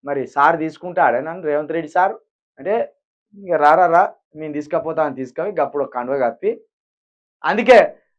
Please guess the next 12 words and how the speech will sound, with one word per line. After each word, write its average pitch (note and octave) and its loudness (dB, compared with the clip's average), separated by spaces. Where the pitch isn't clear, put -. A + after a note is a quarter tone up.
వీ-, G#3+ -4
వీని A#3 -2
కండువ A3 6
కప్పినప్పుడు A#3+ 6
ఎవ్వరు C#4+ 10
లేరు, C4 10
తెలిసిన A#3+ 4
ముఖాలే C4 10
లేరు, F#3+ 8
వీని A#3 -2
దేకినోడే A#3 8
లేడు. F#3 4